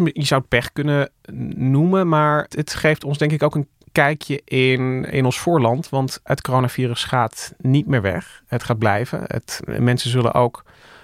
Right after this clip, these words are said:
ja, ziek blijven worden hiervan. Ehm, dat is ook niet per se erg als je er niet heel erg, eh, ziek van wordt.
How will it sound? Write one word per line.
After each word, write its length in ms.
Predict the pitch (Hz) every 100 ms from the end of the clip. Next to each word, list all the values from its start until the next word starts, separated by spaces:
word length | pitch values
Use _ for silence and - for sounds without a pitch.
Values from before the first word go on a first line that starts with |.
| - -
ja, 280 | - 123
ziek 220 | 110 131 117
blijven 360 | 123 120 113
worden 380 | 101 107 131 143
hiervan. 560 | 131 127 113 107 131 196 - - - - - _
Ehm, 560 | 123 120 123 117 117 -
dat 120 | 170
is 80 | 185
ook 80 |
niet 180 | 175 156 _
per 140 | - 147
se 400 | - 135 120 -
erg 400 | - 170 139 147
als 160 | 131 131
je 60 | 147
er 140 | 139
niet 340 | 135 127 - -
heel 400 | - 123 139 135
erg, 320 | 120 117 - -
eh, 100 | 123 113
ziek 260 | 117 180
van 260 | - 101 92
wordt. 360 | 87 92 -